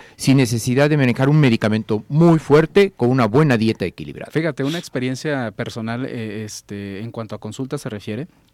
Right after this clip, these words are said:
Speaker 2: en, en alguna ocasión, en varias ocasiones, me ha tocado pacientes embaraz-, eh, perdón, pacientes que tienen sobrepeso y que están buscando el embarazo y que han ido a clínicas de fertilidad y que han
Speaker 1: Y no
Speaker 2: ido a
Speaker 1: pueden.
Speaker 2: diferentes, este, instancias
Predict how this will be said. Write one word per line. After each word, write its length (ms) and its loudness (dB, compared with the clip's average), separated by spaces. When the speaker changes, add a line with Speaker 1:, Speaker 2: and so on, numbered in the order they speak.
Speaker 2:
en, 420 -10
en 160 -10
alguna 280 -8
ocasión, 440 -6
en 140 -6
varias 260 -4
ocasiones, 540 -12
me 140 -6
ha 80 -6
tocado 420 -4
pacientes 800 -8
embaraz-, 420 -10
eh, 100 -10
perdón, 460 -6
pacientes 560 -8
que 140 -12
tienen 240 -6
sobrepeso 760 -10
y 120 -12
que 120 -12
están 300 -10
buscando 340 -6
el 60 -4
embarazo 580 -6
y 120 -10
que 120 -10
han 140 -8
ido 280 -6
a 60 -6
clínicas 440 -14
de 80 -14
fertilidad 680 -14
y 100 -14
que 140 -14
han 100 -8
Speaker 1:
Y 120 2
no 100 2
Speaker 2:
ido 100 0
a 20 -2
Speaker 1:
pueden. 280 2
Speaker 2:
diferentes, 500 -4
este, 460 -10
instancias 560 -10